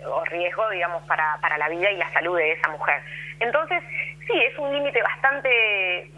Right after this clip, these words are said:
bastante delicado, pero lo que yo ahí es donde me pregunto y donde quienes se oponen a este punto de la objeción de conciencia y la nueva ley,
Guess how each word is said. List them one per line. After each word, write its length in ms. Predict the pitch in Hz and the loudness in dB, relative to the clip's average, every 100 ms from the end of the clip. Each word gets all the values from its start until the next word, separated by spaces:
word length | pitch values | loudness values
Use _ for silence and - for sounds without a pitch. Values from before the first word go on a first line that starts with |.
| 165 | -2
bastante 680 | 170 - - 392 392 233 190 | -2 -2 -2 -2 0 -2 -4
delicado, 720 | 175 156 180 165 165 190 - - - - - | -4 -2 0 2 0 -4 -4 -14 -20 -8 2
pero 140 | 226 | 4
lo 120 | 240 | 4
que 60 | 240 - | 0 2
yo 60 | 370 | 2
ahí 220 | 392 392 | 2 -2
es 320 | - - 196 | -4 -10 -2
donde 180 | 208 208 | 0 2
me 140 | 202 | 2
pregunto 480 | 196 214 330 285 190 | 2 2 2 0 0
y 80 | 180 | 0
donde 340 | 170 170 160 | 0 0 -4
quienes 320 | 156 170 170 - - | -2 -2 -2 -4 0
se 80 | 175 | 0
oponen 440 | 180 311 269 196 160 | 2 2 2 -2 2
a 180 | 165 165 | 2 2
este 340 | 170 175 - 156 | -4 -8 -8 -4
punto 340 | 226 233 190 | 0 2 2
de 60 | 165 | 2
la 80 | |
objeción 280 | 160 165 180 | 0 0 0
de 80 | 175 | 0
conciencia 400 | 170 175 202 190 | 0 0 0 0
y 60 | 165 | 0
la 80 | |
nueva 260 | 165 180 208 | 2 4 4
ley, 320 | 240 226 240 | 4 2 -2